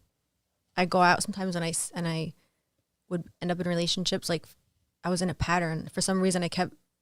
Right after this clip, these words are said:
dating these, like, abusive people 'cause I just didn't love myself, you know? And that's why I think I struggled for so many years with the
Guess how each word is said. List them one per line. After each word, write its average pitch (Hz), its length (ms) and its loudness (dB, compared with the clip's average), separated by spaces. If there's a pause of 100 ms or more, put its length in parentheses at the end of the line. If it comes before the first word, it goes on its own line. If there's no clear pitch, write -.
(760)
dating 175 340 2
these, 165 160 -2
like, 160 220 -2
abusive 160 480 -4
people - 440 -8 (440)
'cause 202 120 2
I 185 60 6
just 175 140 2
didn't 190 180 2
love 175 180 6
myself, 170 580 0 (380)
you 170 120 -4
know? 175 220 -2 (580)
And 190 160 4
that's 180 200 2
why 180 120 6
I 170 60 2
think 185 220 -4
I 165 60 0
struggled 175 640 -2
for 175 80 -6
so 180 160 -2
many 170 240 0
years 170 280 0
with 165 120 -4
the 160 380 -2